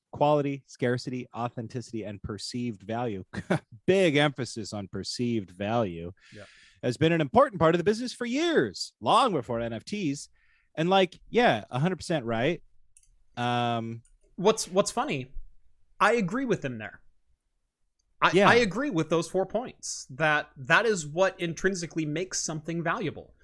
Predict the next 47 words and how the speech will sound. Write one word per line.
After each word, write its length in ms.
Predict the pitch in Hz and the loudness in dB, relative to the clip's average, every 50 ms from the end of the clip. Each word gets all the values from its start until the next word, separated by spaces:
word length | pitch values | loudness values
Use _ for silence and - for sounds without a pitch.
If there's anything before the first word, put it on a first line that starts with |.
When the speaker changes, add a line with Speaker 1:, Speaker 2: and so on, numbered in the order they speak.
| _ - _ _ - | _ -20 _ _ -2
Speaker 2:
Uh, 300 | - 147 143 139 135 139 - | 2 2 4 4 2 2 0
Speaker 1:
But 100 | 180 - | 0 2
see, 140 | - - | 4 4
that's, 260 | - 240 - 160 147 147 | 6 6 6 4 2 -2
Speaker 2:
and 80 | 143 139 | 0 0
Speaker 1:
that's 200 | 233 254 - - | 0 0 0 -4
what's, 400 | 277 - - - - - - _ _ _ - | -6 -6 -6 -12 -12 -12 -14 _ _ _ -2
Speaker 2:
col- 120 | - 185 | 2 4
Speaker 1:
that's 200 | 220 262 277 - | 4 4 4 2
what's 160 | 311 254 - | -2 -2 0
hilarious 440 | - 185 147 147 151 165 170 160 - | 0 2 4 6 6 6 4 4 0
to 60 | - 131 | -4 -6
Speaker 2:
Mm-hmm. 120 | 120 135 | -4 -4
Speaker 1:
me, 120 | 131 127 117 | -2 -2 0
though. 360 | 120 117 117 117 117 - _ _ _ - | 0 2 2 0 0 -4 _ _ _ -6
And 160 | 127 123 127 | -4 -4 -4
not, 140 | 127 127 - - | -6 -8 -8 -6
I'm 140 | 131 131 117 | -4 -4 -4
sorry 160 | - 110 95 | -4 -6 -6
to 60 | 92 | -6
cut 180 | - - 107 - | -8 -8 -6 -4
you 80 | 120 113 | -4 -2
off, 60 | 104 | -2
Speaker 2:
No, 80 | 196 | -2
no, 60 | 208 - | -2 -2
Speaker 1:
but, 60 | 104 | -4
Speaker 2:
go 60 | - | -4
for 120 | 175 160 123 | -6 -6 -8
it. 60 | - - - | -10 -8 -2
Speaker 1:
like, 240 | - 143 143 - - _ - _ - | 0 0 0 0 -2 _ -20 _ 4
this, 200 | 156 226 226 - | 4 4 4 4
this 260 | 185 180 214 240 - | 0 2 2 2 2
is 120 | 240 196 | 2 4
a 60 | 185 165 | 4 4
hilarious 360 | 160 143 143 139 135 127 - | 6 6 4 4 2 0 0
thing 160 | - 120 113 | -4 -6 -6
to 60 | 120 | -4
me, 100 | 117 120 | -4 -4
is 100 | 117 107 | -6 -4
because, 220 | - 113 107 - 123 | -4 -4 -4 0 0
like, 200 | 123 113 - _ _ _ - - - - - - | -2 -2 -2 _ _ _ -10 -10 -8 -6 -4 0
you 80 | 131 | 2
know, 120 | 131 131 127 | 2 4 4
the 100 | 143 147 | 6 6
idea 380 | 143 139 117 143 160 165 165 | 4 4 6 6 6 6 6
of 400 | 165 - 143 139 131 117 110 113 | 4 4 4 2 2 0 -2 -4
the, 600 | 123 123 123 120 120 117 117 117 113 113 117 117 | -2 0 0 0 0 0 0 -2 -2 -2 -4 -6